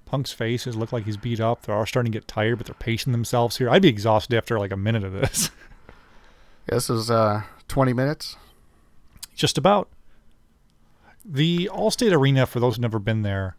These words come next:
Speaker 1: is every wrestler says it's their favorite building to wrestle in. You know, Cena says it, Stone Cold has said it, Bret Hart said it. A lot of people have said it's their favorite arena to wrestle in.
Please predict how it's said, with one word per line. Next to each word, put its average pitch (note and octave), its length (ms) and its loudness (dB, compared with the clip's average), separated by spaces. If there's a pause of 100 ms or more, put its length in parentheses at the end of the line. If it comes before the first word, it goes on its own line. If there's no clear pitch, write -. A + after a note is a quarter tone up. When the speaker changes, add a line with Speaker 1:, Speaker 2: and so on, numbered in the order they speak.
(300)
Speaker 1:
is A#2 560 2 (640)
every F#3+ 240 6
wrestler D3 320 6
says A2 220 0
it's - 100 -8
their A2+ 120 -4
favorite A2+ 360 0 (960)
building A#2+ 300 4
to G#2+ 60 -2
wrestle G#2+ 280 -2
in. G#2 140 -8
You G#2 120 -10
know, G#2+ 160 -14 (340)
Cena D#3+ 380 2
says A2 380 -2
it, G#2 160 -10
Stone D3 300 2
Cold E3 320 6
has B2+ 100 2
said A#2+ 160 4
it, G#2+ 140 -2
Bret C3+ 180 2
Hart D3 220 0
said B2 240 -2
it. - 40 -6
A B2 60 0
lot C3 220 6
of - 60 0
people D3 200 4
have A#2 60 -2
said B2+ 140 0
it's A2+ 100 -4
their A2 100 -4
favorite A2+ 340 -2
arena G#2+ 240 -2
to G2+ 60 -6
wrestle G#2+ 380 -2
in. F#2+ 180 -4